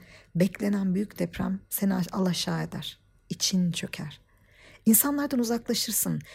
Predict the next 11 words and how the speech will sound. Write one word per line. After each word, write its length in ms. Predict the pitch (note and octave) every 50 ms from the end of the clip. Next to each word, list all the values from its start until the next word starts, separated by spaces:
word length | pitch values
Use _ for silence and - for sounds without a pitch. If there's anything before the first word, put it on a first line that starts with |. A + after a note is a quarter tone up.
| - -
İşinde 400 | - G#3 - - C4 C4 C4 C#4+
seni 220 | - - C4 B3+ B3
motive 340 | B3 A#3+ - - B3+ B3+
edecek 260 | B3 A#3+ A3 A#3 A#3 -
bir 60 | -
şey 240 | - - A#3 A3+ A#3
kalmaz. 540 | - G#3+ G3+ G#3 G3+ F#3 E3 - - - - _ - - - -
Her 200 | - - B3+ D4
zaman 240 | D4+ C#4 C4+ C4 B3+
yaptığın 360 | B3 B3 B3+ - - - B3+
şeylerden, 640 | B3+ - - A#3 G#3 G3 F#3 F#3 F3 E3+ E3+ E3+ E3+